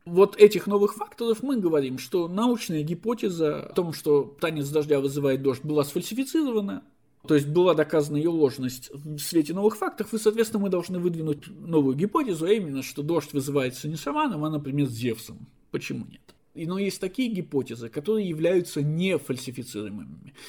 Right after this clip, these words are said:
Иными словами, какие бы новые факты не возникали, гипотеза всё время бы утверждала, что она их объясняет. Пример Поппера, если мне не изменяет память, это коммунизм.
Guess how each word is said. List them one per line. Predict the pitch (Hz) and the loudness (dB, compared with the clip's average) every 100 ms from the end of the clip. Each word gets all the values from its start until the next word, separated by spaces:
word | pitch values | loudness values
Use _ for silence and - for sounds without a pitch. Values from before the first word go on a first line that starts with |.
| - | -6
Иными | 196 220 202 | 0 2 2
словами, | - 180 165 139 120 123 - _ _ _ _ _ _ _ - | -2 -4 -2 -2 -2 -8 -14 _ _ _ _ _ _ _ 0
какие | 202 202 - 262 208 | 0 0 0 2 2
бы | 170 165 | 2 0
новые | 170 214 160 143 | 2 0 4 2
факты | 139 - 156 151 - 101 | 2 -6 -6 -6 -10 -8
не | 139 151 180 | -6 -2 0
возникали, | 202 160 135 151 147 175 147 113 110 - _ _ _ _ - | 2 2 0 -4 -4 -2 0 0 -4 -8 _ _ _ _ -10
гипотеза | 143 165 147 214 233 208 190 214 | -4 -2 0 0 2 2 4 2
всё | 214 - 185 | 0 0 2
время | 151 160 190 196 | 4 2 2 0
бы | 185 196 190 _ - | 4 4 2 _ -2
утверждала, | 175 160 156 147 139 170 175 170 | 0 0 0 -2 0 0 0 -2
что | - 139 | -2 -2
она | 139 | 0
их | 135 127 | -2 -4
объясняет. | 127 117 - 123 - _ _ _ _ - | -10 -10 -10 -12 -12 _ _ _ _ -2
Пример | 185 226 208 | 0 2 2
Поппера, | 294 294 233 208 | 2 2 4 6
если | 190 - | 4 0
мне | 190 190 | -4 -2
не | 165 | -4
изменяет | 160 170 160 151 | -4 -4 -4 -4
память, | 165 156 | -4 -2
это | 233 | -4
коммунизм. | - 147 123 110 110 | -2 -4 -2 -4 -8